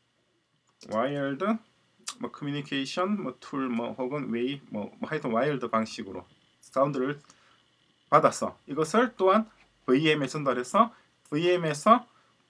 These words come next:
구글 보이스 에이피아이를 이용해서 해석을 해서 그런 다음에 얘가 동작을 수행하는 시스템입니다. 무슨 말씀인지 기억이 대충 감이 잡히시죠?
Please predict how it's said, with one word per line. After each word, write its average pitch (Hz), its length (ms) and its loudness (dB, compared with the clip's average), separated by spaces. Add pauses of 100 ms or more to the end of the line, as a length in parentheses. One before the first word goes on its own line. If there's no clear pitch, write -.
(320)
구글 180 300 6
보이스 160 280 0
에이피아이를 151 600 0
이용해서 135 480 2
해석을 160 540 0
해서 220 420 2 (240)
그런 165 280 0
다음에 160 460 4 (300)
얘가 139 480 6 (160)
동작을 131 380 4
수행하는 104 840 -4
시스템입니다. - 840 -10 (800)
무슨 - 240 -6
말씀인지 151 440 -2
기억이 117 360 -6 (440)
대충 120 460 -6 (200)
감이 131 200 -6
잡히시죠? 117 560 -8